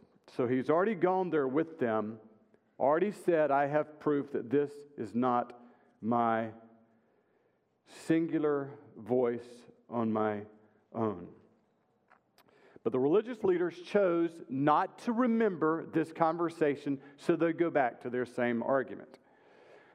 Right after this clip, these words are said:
The Pharisees challenged him, "Here you are, appearing as your own wi-," this is amazing. He just covered that. "Appearing as your own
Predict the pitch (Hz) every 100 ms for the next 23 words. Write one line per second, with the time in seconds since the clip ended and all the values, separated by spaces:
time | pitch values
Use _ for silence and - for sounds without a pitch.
0 | - 120 175 214 214 214 190 - 165 143
1 | 127 - 135 139 143 - - _ - 240
2 | 269 269 262 254 180 160 208 202 202 190
3 | - 147 135 104 92 - - _ _ _
4 | _ _ _ - 131 - 240 247 226 202
5 | 139 165 180 - 175 175 175 175 175 226
6 | 262 220 170 220 269 147 104 - - -
7 | _ _ 330 349 - - 605 269 240 214
8 | 151 - - _ _ _ _ _ - -
9 | 214 233 233 220 180 185 175 151 170 -
10 | 151 156 156 143